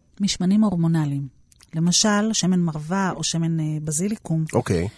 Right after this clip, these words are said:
Speaker 1: הם שמנים שמאזנים הורמונלית.
Speaker 2: אוקיי.
Speaker 1: איזון הורמונלי יכול בסופו של דבר לגרום להפלה, כי בהיריון זה עודף אסטרוגן, אנחנו לא רוצים לשנות את זה.
Speaker 2: אוקיי.
Speaker 1: לא מנטה שהוא מייבש חלב.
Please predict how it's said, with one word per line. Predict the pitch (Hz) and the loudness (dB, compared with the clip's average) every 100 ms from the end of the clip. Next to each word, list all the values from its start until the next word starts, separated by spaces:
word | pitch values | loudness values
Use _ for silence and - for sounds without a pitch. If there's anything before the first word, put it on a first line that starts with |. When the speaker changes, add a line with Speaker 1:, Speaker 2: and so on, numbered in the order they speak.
| - 175 | -6 0
Speaker 1:
הם | 190 | 0
שמנים | - 190 226 269 | 2 4 6 6
שמאזנים | - 202 180 - 170 156 196 233 220 | 4 2 2 0 -2 4 8 10 10
הורמונלית. | 185 165 165 165 165 143 135 - - - | 6 2 2 4 4 2 -4 -12 -18 -6
Speaker 2:
אוקיי. | 101 143 104 - _ - | -4 -4 -10 -12 _ 0
Speaker 1:
איזון | 202 254 | 6 8
הורמונלי | 277 214 208 247 262 | 8 8 8 8 6
יכול | 214 226 | 2 2
בסופו | 208 196 185 | 0 0 -2
של | 196 185 | 0 0
דבר | 165 180 | 0 0
לגרום | 170 156 180 | 0 0 2
להפלה, | 160 156 - 156 190 311 - | 2 0 0 0 2 0 -2
כי | - 196 | -4 0
בהיריון | 185 196 226 311 285 | 0 2 2 4 4
זה | 185 | 4
עודף | 233 240 | 0 0
אסטרוגן, | 180 - 165 165 170 | -2 -2 -2 0 0
אנחנו | 165 - | 0 0
לא | 180 | 0
רוצים | 196 175 | 0 0
לשנות | 170 160 147 151 | 0 0 0 -2
את | 143 | -6
זה. | 147 _ - | -8 _ -10
Speaker 2:
אוקיי. | - - - _ _ _ _ _ _ _ 185 | -10 -10 -16 _ _ _ _ _ _ _ 2
Speaker 1:
לא | 202 | 8
מנטה | 226 226 233 226 214 | 10 10 10 6 2
שהוא | - 180 | 2 2
מייבש | 175 165 160 190 - | 2 2 2 2 2
חלב. | 175 170 185 | 2 2 2